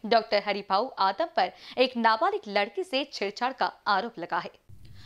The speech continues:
प्राप्त जानकारी के अनुसार, बाईस जुलाई दो हज़ार इक्कीस को शाम साढ़े सात बजे के बीच आरोपी वीरेंद्र केशव जुमड़े, उम्र पचपन वर्ष, नागपुर ने नाबालिग लड़की से दुष्कर्म किया। मामले की सच्चाई ये है कि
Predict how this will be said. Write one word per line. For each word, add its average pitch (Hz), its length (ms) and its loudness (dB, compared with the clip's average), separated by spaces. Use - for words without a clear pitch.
प्राप्त 285 280 6
जानकारी 262 640 4
के 349 80 4
अनुसार, 277 460 4
बाईस 226 420 2
जुलाई 233 300 4
दो 226 160 0
हज़ार 196 440 0
इक्कीस 339 340 -2
को 233 300 -2
शाम 220 320 2
साढ़े 190 320 0
सात 202 400 -4
बजे 185 180 -2
के 175 240 -4
बीच 175 240 -6
आरोपी 240 380 6
वीरेंद्र 294 420 0
केशव 220 360 0
जुमड़े, 190 400 0
उम्र 208 220 2
पचपन 247 420 0
वर्ष, 240 200 2
नागपुर 254 420 6
ने 240 200 2
नाबालिग 247 560 4
लड़की 196 340 0
से - 160 -4
दुष्कर्म 175 420 -6
किया। - 200 -12
मामले 302 400 8
की 480 160 0
सच्चाई 240 520 0
ये 254 160 2
है 247 160 2
कि 330 160 -2